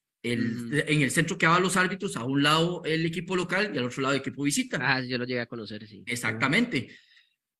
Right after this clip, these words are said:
Speaker 1: Yo recuerdo que Cristian Oviedo se quita la camisa y lanza, lanza, este, ¿cómo se llama? La camisa, pero la lanza en el lado de Alajuela.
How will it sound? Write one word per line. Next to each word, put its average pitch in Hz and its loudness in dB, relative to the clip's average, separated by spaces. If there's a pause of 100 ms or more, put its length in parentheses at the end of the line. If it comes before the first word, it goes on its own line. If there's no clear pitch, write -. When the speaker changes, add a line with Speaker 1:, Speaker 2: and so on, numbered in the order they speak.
(200)
Speaker 1:
Yo 185 6
recuerdo 247 6
que 170 4
Cristian 208 4
Oviedo 214 8
se 175 0
quita 170 -4
la 208 0
camisa 202 -2
y 190 2
lanza, 151 2 (140)
lanza, 131 0
este, 104 -10
¿cómo 110 -8
se 123 -2
llama? 123 0
La 139 0
camisa, 180 2
pero 147 4
la 127 2
lanza 143 2
en 160 2
el 120 2
lado 117 0
de 160 0
Alajuela. 175 0